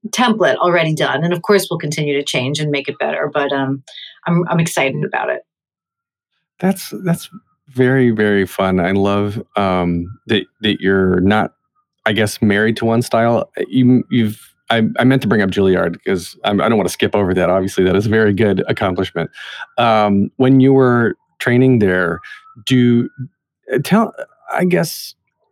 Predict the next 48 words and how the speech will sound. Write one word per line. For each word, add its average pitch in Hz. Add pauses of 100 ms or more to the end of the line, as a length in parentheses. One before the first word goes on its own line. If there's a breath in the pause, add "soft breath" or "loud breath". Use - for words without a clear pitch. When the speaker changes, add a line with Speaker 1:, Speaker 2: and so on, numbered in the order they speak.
(220)
Speaker 2:
yeah. 165
So 175
I 180
guess 156
when 151
you 165
were 185
training 151
there, 110 (280 loud breath)
do 139
they 175 (100)
teach -
you 156
a 135
specific 123
style, 117
or 113
do 120
they 120
want 104
you 135
to 131
be 131
well-versed 113 (120)
in 104 (180)
all 135
different 139
styles, 123
like, 104
as 107
a, 101
as 104
a 92
dance 101
major? 107
Because 113
when 147
you're 156
doing 170
singing, 143
it 101 (100)
feels 151
like 127
you 123
can 117
either 110
do, 170
like, -